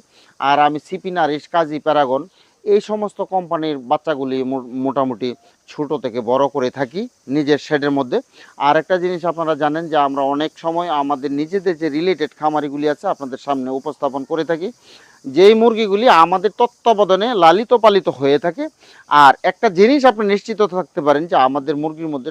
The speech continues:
সকল ধরনের ভ্যাকসিন দেওয়া থাকবে, আর বয়সটা অ্যাকুরেট থাকবে এবং বয়স অনুযায়ী ওজনটা সঠিক থাকবে। এই নিশ্চয়তাটা আমরা কিন্তু আপনাদেরকে দিতে পারবো। তবে আপনি মুরগি কেনার জন্য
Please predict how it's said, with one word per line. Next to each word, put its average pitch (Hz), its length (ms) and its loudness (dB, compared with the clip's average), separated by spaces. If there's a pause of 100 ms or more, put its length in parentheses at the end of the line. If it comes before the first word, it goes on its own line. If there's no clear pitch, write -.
(120)
সকল 165 200 -10 (100)
ধরনের 123 260 -6
ভ্যাকসিন 123 460 -6
দেওয়া 156 220 4
থাকবে, 175 220 -8 (320)
আর 113 140 -6 (140)
বয়সটা 143 420 0
অ্যাকুরেট 190 440 -4
থাকবে 196 280 -8
এবং 147 120 -8 (160)
বয়স 147 220 0 (100)
অনুযায়ী 185 320 -8
ওজনটা 214 420 -6
সঠিক 147 340 -6 (100)
থাকবে। 123 260 -6 (440)
এই 269 140 6 (120)
নিশ্চয়তাটা 220 580 4 (100)
আমরা 165 180 0
কিন্তু 147 280 -4
আপনাদেরকে 131 380 -8
দিতে 147 240 -2
পারবো। 131 260 4 (220)
তবে 190 160 2
আপনি 190 240 2
মুরগি 202 360 -4
কেনার 214 260 0
জন্য 208 200 2